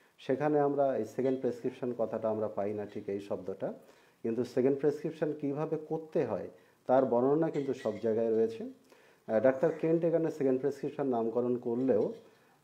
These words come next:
কিন্তু কীভাবে করতে হবে, সেকেন্ড প্রেসক্রিপশনটা কেমন হওয়া উচিত, সবগুলোই কিন্তু আমরা হেনিম্যানের বিভিন্ন রাইটিংস থেকে আমরা পাই। এবারে আমরা একটুখানি দেখি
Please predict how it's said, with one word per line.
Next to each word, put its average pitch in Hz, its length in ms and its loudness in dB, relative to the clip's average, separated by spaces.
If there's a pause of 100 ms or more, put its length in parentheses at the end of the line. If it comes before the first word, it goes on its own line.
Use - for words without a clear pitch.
(120)
কিন্তু 110 400 0 (120)
কীভাবে 165 420 0
করতে 147 360 -2
হবে, 139 160 4
সেকেন্ড 120 300 0
প্রেসক্রিপশনটা 131 600 -4
কেমন 123 420 0
হওয়া 120 200 0
উচিত, 113 300 -4
সবগুলোই 127 520 0
কিন্তু 147 380 -4 (480)
আমরা 101 540 0
হেনিম্যানের 113 500 0
বিভিন্ন 110 340 -2
রাইটিংস 104 460 -4
থেকে 104 200 -4
আমরা 101 220 -4
পাই। 101 300 -6 (680)
এবারে 180 260 4
আমরা 175 220 4
একটুখানি 165 420 -2
দেখি 120 600 -2